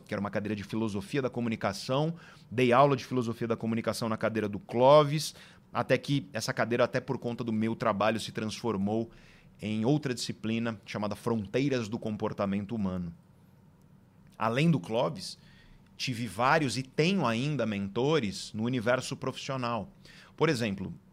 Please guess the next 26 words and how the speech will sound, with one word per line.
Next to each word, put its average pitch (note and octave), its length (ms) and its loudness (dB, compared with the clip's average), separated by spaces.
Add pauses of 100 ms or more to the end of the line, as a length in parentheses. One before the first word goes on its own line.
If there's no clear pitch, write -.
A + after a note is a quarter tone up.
não A#2 80 -6
sei D#3 140 -2
se C#3 80 -6
você C3+ 200 -2
sabe A2+ 280 0
disso, C3 200 -4
mas A#2+ 160 0
existem E3 300 -2
alguns C#3+ 300 2
grupos B2+ 440 0
de F#2 120 -6
profissionais G2+ 880 -2 (600)
que B2+ 280 -2
são C3 140 0
chamados B2 300 0
de A#2+ 80 -2
masterminds A#2 1000 0
no F#2+ 100 -2
mercado. F2+ 560 -6
E F#2 60 -10
o F2+ 40 -14
que G3 120 -4
que F3+ 160 2
é C#3 60 6
um B2 140 4
mastermind? G2 640 -2